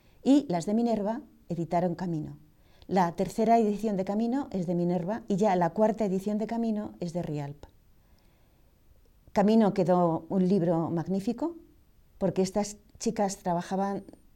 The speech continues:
trabajaban de forma totalmente manual, pero trabajaban muy bien. Entonces, digamos que Camino, a mi modo, porque esto no hay nada escrito,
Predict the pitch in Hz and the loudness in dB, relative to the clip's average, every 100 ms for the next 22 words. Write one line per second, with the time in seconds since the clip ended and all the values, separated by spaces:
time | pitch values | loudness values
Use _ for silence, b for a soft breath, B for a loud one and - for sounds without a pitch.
0 | - _ - 156 180 220 269 240 165 160 | -20 _ -4 -4 -2 -2 0 0 -2 -4
1 | 170 226 220 - 147 147 165 196 165 147 | -2 -2 -4 -8 -8 -4 -4 -4 -6 -6
2 | 170 147 - _ b b b b b b | -8 -12 -20 _ b b b b b b
3 | b _ _ _ _ - 185 165 156 - | b _ _ _ _ -2 0 2 -2 -4
4 | 170 156 143 143 139 139 _ _ _ - | -4 -2 -4 -6 -8 -16 _ _ _ -4
5 | 180 180 196 165 170 185 196 202 190 180 | -2 0 0 0 0 0 0 -2 0 2
6 | 220 247 254 247 - _ - _ _ _ | 4 4 2 -2 -18 _ -20 _ _ _
7 | - 202 196 202 254 220 226 - - 180 | -6 -2 2 4 4 4 2 -4 -10 -4
8 | 156 160 180 165 165 165 147 - 185 180 | -2 -2 -2 0 0 0 -2 -4 -6 -6
9 | 156 | -6